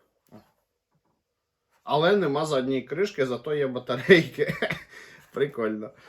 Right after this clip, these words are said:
Ну, працюють і то ладно. Інтересно. Яка в них тут мінімалка, щоб проважити? Важить, ножик двадцять п'ять грам.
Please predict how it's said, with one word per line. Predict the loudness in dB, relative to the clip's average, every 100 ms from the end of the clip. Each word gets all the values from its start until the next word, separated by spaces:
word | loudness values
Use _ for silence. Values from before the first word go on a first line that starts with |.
| -6
Ну, | 0 0
працюють | 4 2 2 -4 -4 -6
і |
то | -6 -2
ладно. | 0 -2 -4 -8 -12 _ -20 -20 -20 -20 -20 -18
Інтересно. | -8 -4 -2 -2 -6 -16 _ _ _ -12 -12 -12 -20 -20 _ _ _ _ -20 _ _ _ _ _ _ _ -20 -20 -20 _ _ _ _ _ _ _ -14
Яка | -12 -6
в | -6
них | -6 -10
тут | -14 -14 -12
мінімалка, | -6 -6 -4 -4 -4 -6 -10
щоб | -14 -16 _
проважити? | -12 -10 -8 -8 -10 -16 -14 -14 -14 _ _ _ _ _ _ _ _ _
Важить, | -8 -4 -4 -6 -10
ножик | -8 -8
двадцять | -8 -8 -8 -10
п'ять | -14 -14
грам. | -14 -18